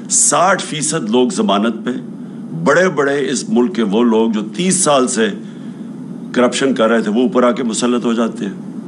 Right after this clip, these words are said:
और वो मुसल्लत कैसे होते हैं कि लोगों के ज़मीर खरीदे जाते हैं, भेड़ बकरियों की तरह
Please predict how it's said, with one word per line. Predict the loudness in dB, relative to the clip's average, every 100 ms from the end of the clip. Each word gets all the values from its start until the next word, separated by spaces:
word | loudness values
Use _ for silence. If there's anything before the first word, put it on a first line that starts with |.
| -10 -10 -10 -10 -12 -12 -6 2
और | 4
वो | 6
मुसल्लत | 4 4 2 0 0
कैसे | 0 2
होते | 2 0 2
हैं | 2
कि | 2
लोगों | 2 4 4
के | 2
ज़मीर | 0 2 2
खरीदे | 2 0 0 2
जाते | 2 0 0
हैं, | 0 0 -4 -10 -12 -12 -10 -12 -12 -12 -12 -12 -10 -10 -10 -10 -10 -10 -12 -10 -4
भेड़ | 2 4 4
बकरियों | 0 2 4 4
की | 2
तरह | 2 4 4 2